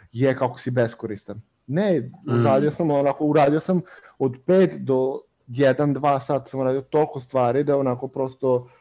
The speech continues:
Speaker 1: sam, ne znam, odradio
Speaker 2: Najbitnije.
Speaker 1: sve što bi moglo da se uradi, jel tako?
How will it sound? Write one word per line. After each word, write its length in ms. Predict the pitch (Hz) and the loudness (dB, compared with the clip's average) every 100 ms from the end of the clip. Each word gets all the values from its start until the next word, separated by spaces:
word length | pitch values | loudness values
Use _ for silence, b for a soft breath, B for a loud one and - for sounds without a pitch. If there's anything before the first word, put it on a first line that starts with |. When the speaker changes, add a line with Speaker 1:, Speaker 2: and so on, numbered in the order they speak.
| b _ | b _
Speaker 1:
sam, 400 | 127 123 120 - _ _ _ _ _ _ _ _ _ _ - | -2 -2 -2 -6 _ _ _ _ _ _ _ _ _ _ -6
ne 200 | 120 113 | -4 -4
znam, 260 | 110 104 _ _ _ _ _ _ _ _ _ _ _ _ _ _ _ _ _ _ _ _ _ _ _ _ _ _ _ _ _ - | -6 -12 _ _ _ _ _ _ _ _ _ _ _ _ _ _ _ _ _ _ _ _ _ _ _ _ _ _ _ _ _ -8
odradio 560 | 135 123 131 127 135 139 | -4 0 2 2 2 0
Speaker 2:
Najbitnije. 720 | 143 151 - 120 113 107 - _ | 2 0 0 2 2 -2 -8 _
Speaker 1:
sve 180 | 139 127 | -10 -10
što 480 | - - 123 123 - b b b | -12 -6 -4 -4 -14 b b b
bi 120 | 127 | -4
moglo 300 | 123 123 120 | 0 0 -2
da 100 | 120 | -6
se 140 | 120 120 | -8 -6
uradi, 260 | 107 107 | -6 -6
jel 120 | 110 104 | -8 -8
tako? 280 | 104 113 | -12 -14